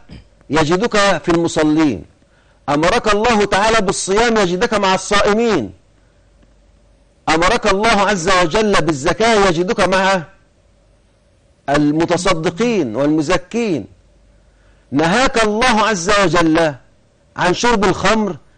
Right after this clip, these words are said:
فلا يجد، فلا يجدك مع المخمورين، نهاك الله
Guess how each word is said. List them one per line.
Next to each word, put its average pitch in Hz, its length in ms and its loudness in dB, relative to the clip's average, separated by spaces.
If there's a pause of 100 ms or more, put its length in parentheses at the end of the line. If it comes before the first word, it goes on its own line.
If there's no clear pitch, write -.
(140)
فلا 220 360 2
يجد، 170 380 -4
فلا 202 380 2
يجدك 196 380 0
مع 180 220 0
المخمورين، 175 920 0 (2000)
نهاك 185 460 0
الله 208 360 0